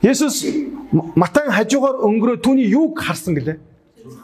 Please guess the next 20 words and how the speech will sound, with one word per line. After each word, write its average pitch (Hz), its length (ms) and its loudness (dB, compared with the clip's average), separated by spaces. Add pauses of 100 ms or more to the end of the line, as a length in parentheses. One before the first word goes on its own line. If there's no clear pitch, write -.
Аа, 254 200 4
зүр 359 240 2
сэтгэлийг 214 320 2
харсан. 135 300 -4 (220)
Харсан 285 360 2
чинь 294 160 2
ямар 302 220 2
байсан 233 240 0
гэлээ? 220 920 -4
Оо, 311 240 4
нээлттэй 311 560 2
байсан 185 280 0
гэсэн. - 280 -14 (540)
Нээлттэй 220 400 2
байсан. - 180 -6 (160)
Яг 339 160 6
нэг 320 140 2
юм 262 180 4
найран 302 380 4
дээр, - 500 -2